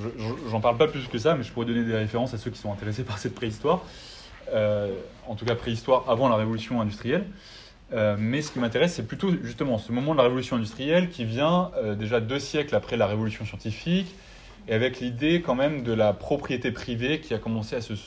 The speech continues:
à se sanctu-, enfin, à gagner, on va dire, ses lettres de noblesse, notamment avec Locke, euh, voilà, John Locke, le, le philosophe anglais qui conti-, qui contribue à, voilà, de,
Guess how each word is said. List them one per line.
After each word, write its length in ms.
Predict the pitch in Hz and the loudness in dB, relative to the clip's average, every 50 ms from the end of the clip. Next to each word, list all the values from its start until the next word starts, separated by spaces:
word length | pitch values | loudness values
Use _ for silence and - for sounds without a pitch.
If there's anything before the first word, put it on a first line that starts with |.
| - - - - | -16 -20 -18 -12
à 120 | 113 - | -10 -10
se 160 | - - 110 | -10 -10 -12
sanctu-, 480 | 98 - - 147 139 113 - - 131 - - | -12 -4 -2 -2 -2 -2 -6 -10 -12 -12 -10
enfin, 240 | - 107 98 98 92 - - - - - - - - - - - | -8 -6 -6 -6 -8 -10 -16 -18 -18 -18 -16 -16 -16 -16 -8 -4
à 240 | 110 104 104 104 107 | -2 0 0 0 2
gagner, 320 | 110 123 123 131 139 143 | 2 0 0 0 0 0
on 80 | 131 113 | 2 2
va 100 | 110 107 | 2 0
dire, 200 | 110 120 117 - | 0 -2 -2 -4
ses 480 | - - - 104 101 104 101 98 98 | -8 -8 -6 -4 -4 -4 -4 -4 -4
lettres 300 | 98 107 104 - - 113 | -4 -4 -6 -4 -4 -4
de 100 | 110 110 | -2 0
noblesse, 460 | 110 113 110 117 127 139 147 143 143 | 2 2 2 4 4 4 4 2 0
notamment 400 | - 104 92 107 104 107 110 113 | -4 0 0 2 2 4 4 2
avec 280 | 110 98 95 92 - - | 2 2 0 -6 -8 -4
Locke, 440 | 107 107 110 113 120 131 131 123 - | 0 4 6 6 6 6 4 0 -6
euh, 220 | 107 98 98 98 98 | -6 -6 -6 -4 -2
voilà, 220 | 101 101 107 107 | 0 0 0 0
John 180 | 101 107 104 104 | 0 0 0 0
Locke, 220 | 110 113 113 113 | 0 0 0 -2
le, 240 | - 98 95 95 92 - - - - - - - - - - | -6 -6 -6 -6 -8 -10 -14 -18 -20 -18 -20 -20 -20 -12 -8
le 80 | 113 107 | -6 -6
philosophe 420 | 104 - - 113 113 113 107 - 117 | -4 -2 -2 0 0 0 -2 0 0
anglais 200 | 110 107 120 120 | 0 0 0 -4
qui 140 | 123 - | -4 -8
conti-, 360 | 107 - 117 110 - - - - - | -8 -8 -8 -8 -8 -10 -12 -14 -14
qui 160 | - - - - | -16 -16 -18 -8
contribue 580 | - 143 139 - - 131 120 131 147 151 139 120 | -6 -6 -4 -2 -4 -4 -2 -2 0 4 6 6
à, 360 | 107 104 101 98 95 95 95 - - - - - - - - | 6 6 6 4 0 -2 -4 -10 -16 -20 -20 -20 -20 -8 -2
voilà, 460 | 107 110 120 120 110 98 92 90 95 | 2 4 6 6 6 4 2 0 -2
de, 220 | 104 117 131 156 | -2 -2 -4 -4